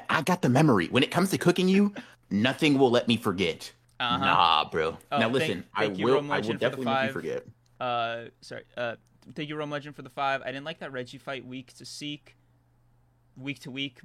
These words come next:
Speaker 2: I think is what you meant. But the reread hits crazy. Yuji fight is overhyped, T B H, but Gege been cooking. I don't know. I liked the Higuruma fight more than the Megumi one, 'cause for Megumi it was like a
Speaker 1: Collision.
Speaker 2: for Megumi it was like a, a little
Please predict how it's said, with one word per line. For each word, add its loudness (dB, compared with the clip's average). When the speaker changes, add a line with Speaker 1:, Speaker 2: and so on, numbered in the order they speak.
Speaker 2:
I -10
think -18
is -18
what -18
you -16
meant. -16
But -10
the -14
reread -10
hits -16
crazy. -10
Yuji -12
fight -10
is -14
overhyped, -10
T -16
B -12
H, -12
but -16
Gege -10
been -14
cooking. -14
I -4
don't -2
know. -2
I -2
liked -6
the -8
Higuruma -8
fight -10
more -14
than -12
the -10
Megumi -10
one, -12
'cause -14
for -10
Megumi -6
it -6
was -10
like -8
a -8
Speaker 1:
Collision. -8
Speaker 2:
for -18
Megumi -4
it -6
was -10
like -8
a, -4
a -6
little -12